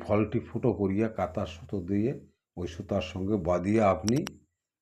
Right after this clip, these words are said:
বাচ্চার গলায় দিয়ে দিন। বাচ্চার গলায় দিলে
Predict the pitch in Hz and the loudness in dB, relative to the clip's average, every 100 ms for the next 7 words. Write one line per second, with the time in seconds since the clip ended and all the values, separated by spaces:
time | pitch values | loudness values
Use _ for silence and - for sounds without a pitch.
0 | - - 87 98 90 104 95 87 90 82 | -18 -4 4 4 4 0 2 2 2 2
1 | 80 73 67 62 - - _ _ _ _ | -2 -6 -8 -10 -12 -14 _ _ _ _
2 | _ _ _ _ _ _ _ _ _ _ | _ _ _ _ _ _ _ _ _ _
3 | - 76 71 101 101 - 123 117 120 117 | -10 -2 6 6 6 6 6 8 10 10
4 | 113 107 117 | 8 4 2